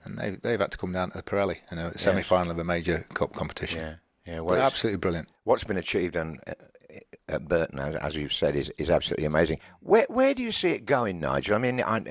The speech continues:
Speaker 2: this is a question I ask everybody, and it's always answered probably by saying it's impossible to answer it. Where do you see Nigel Clough and Burton going now?
Speaker 1: Well, the two are separate entities.
Speaker 2: Yes, I know.
Speaker 1: Uh,
Speaker 2: Well, we
Speaker 1: completely
Speaker 2: take
Speaker 1: separate.
Speaker 2: 'em one
Speaker 1: Yeah.
Speaker 2: at a time. <laughs>
Speaker 1: One at a time. Uh,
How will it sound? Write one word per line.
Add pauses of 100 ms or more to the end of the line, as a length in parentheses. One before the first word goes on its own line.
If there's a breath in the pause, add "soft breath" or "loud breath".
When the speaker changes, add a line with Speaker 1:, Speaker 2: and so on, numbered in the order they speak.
(120)
Speaker 2:
this
is
a
question
I
ask
everybody,
and
it's
always (100)
answered (200)
probably
by
saying
it's
impossible
to
answer
it. (280 loud breath)
Where
do
you
see
Nigel
Clough
and
Burton
going
now? (460)
Speaker 1:
Well,
the
two
are
separate
entities. (100)
Speaker 2:
Yes,
I
know. (100)
Speaker 1:
Uh,
Speaker 2:
Well,
we
Speaker 1:
completely
Speaker 2:
take
Speaker 1:
separate.
Speaker 2:
'em
one
Speaker 1:
Yeah.
Speaker 2:
at
a
time.
<laughs>
Speaker 1:
One
at
a
time. (120)
Uh,